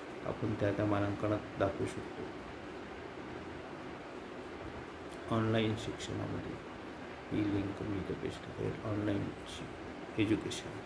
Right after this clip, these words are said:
आयसीटीची मध्ये ऑनलाइन एज्युकेशनसाठी आपण काय करू शकतो ते आपल्याला इथं दाखवायचं. पन्नासमध्ये पाहू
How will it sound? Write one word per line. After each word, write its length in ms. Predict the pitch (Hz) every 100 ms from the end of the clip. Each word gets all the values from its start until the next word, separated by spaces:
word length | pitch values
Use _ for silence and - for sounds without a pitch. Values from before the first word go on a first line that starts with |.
| - - - - - - - - - - - - - - - - - - - - - - - - - - - - - - - - - - -
आयसीटीची 440 | 104 - 123 120
मध्ये 300 | 117 110 120
ऑनलाइन 380 | 123 127 131 127
एज्युकेशनसाठी 720 | 117 110 107 110 117 117 113 113
आपण 240 | 107 110
काय 200 | 107 104
करू 200 | 101 110
शकतो 220 | - -
ते 60 | -
आपल्याला 480 | - - - 104 98
इथं 120 | 92
दाखवायचं. 600 | 92 - 107 110 - 127 - - - - - - - - - -
पन्नासमध्ये 600 | 110 117 120 123 131 123
पाहू 220 | 120 117